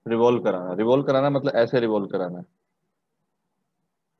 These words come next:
आगे भी जाएगा, revolve भी करेगा। Rim को रिवॉल्व कराना, slipping नहीं होनी है, क्योंकि सीधा आगे अगर ऐसे लेके जाओगे ना,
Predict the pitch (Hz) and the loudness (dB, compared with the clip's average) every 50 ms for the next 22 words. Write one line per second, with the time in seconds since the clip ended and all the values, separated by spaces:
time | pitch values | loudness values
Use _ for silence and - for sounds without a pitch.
0 | _ _ _ _ _ _ _ _ _ _ _ _ _ 95 104 107 107 120 127 139 | _ _ _ _ _ _ _ _ _ _ _ _ _ -2 -2 0 2 2 0 2
1 | 135 135 131 131 135 139 131 123 113 113 113 113 104 107 101 - 95 90 95 98 | 2 4 4 4 4 4 4 4 4 4 4 4 2 -2 -2 -4 -4 -2 -2 0
2 | 95 113 117 123 123 139 127 123 113 117 123 131 131 131 135 127 123 120 139 151 | 0 0 0 0 0 0 2 2 4 4 4 2 2 0 0 0 0 0 -2 -4
3 | 147 - - - - - - 143 143 139 139 131 113 101 95 92 87 82 - _ | -6 -6 -6 -6 -6 -2 -2 -2 0 0 0 0 0 -2 -4 -8 -10 -14 -18 _
4 | _ 123 120 131 - - 139 135 127 156 160 165 151 165 139 113 139 139 139 127 | _ -8 -8 -8 -4 0 0 2 4 4 4 4 4 2 2 2 2 2 4 4
5 | 123 120 147 151 143 143 131 147 143 139 120 107 107 117 139 165 127 | 2 2 2 2 2 2 0 2 2 2 2 2 2 0 0 -2 -4